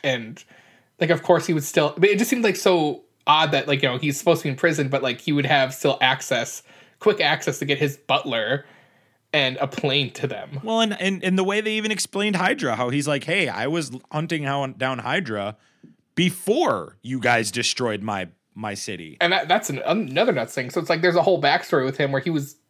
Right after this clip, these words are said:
Speaker 1: hunt-, yeah, like you said, hunting down Hydra and killing and messing up their whole thing.
Speaker 2: What are the odds that we're getting a Daniel Bruhl show down the line with him? Like, I, there's a chance we might get a show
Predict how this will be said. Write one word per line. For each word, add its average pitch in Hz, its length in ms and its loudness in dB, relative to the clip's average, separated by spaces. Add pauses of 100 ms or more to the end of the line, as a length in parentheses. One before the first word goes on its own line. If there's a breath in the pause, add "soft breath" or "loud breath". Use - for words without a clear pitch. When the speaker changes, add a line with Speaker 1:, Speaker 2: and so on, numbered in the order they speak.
(440)
Speaker 1:
hunt-, 175 280 0
yeah, 147 180 4
like 143 160 0
you 151 60 -4
said, 151 180 2
hunting 165 260 0
down 135 180 0
Hydra 147 380 2
and 131 220 -4
killing 139 460 0 (460 loud breath)
and 135 160 0
messing 139 280 0
up 127 180 -4 (180)
their 139 140 2
whole 127 180 6
thing. 135 360 0 (140)
Speaker 2:
What 156 140 4
are 233 80 4
the 233 200 0
odds 143 300 0
that 160 160 0
we're 147 100 -2
getting 147 260 0
a 139 60 -2
Daniel 135 360 0
Bruhl 127 300 -2
show 131 420 -6
down 120 200 -4
the 127 100 -2
line 143 300 -4
with 92 100 -12
him? 95 160 -12
Like, 104 220 -10
I, 139 200 0
there's 165 300 0
a 415 60 -6
chance 170 420 -2
we 196 100 -2
might 185 200 0
get 202 100 -2
a 202 60 -2
show 370 260 -4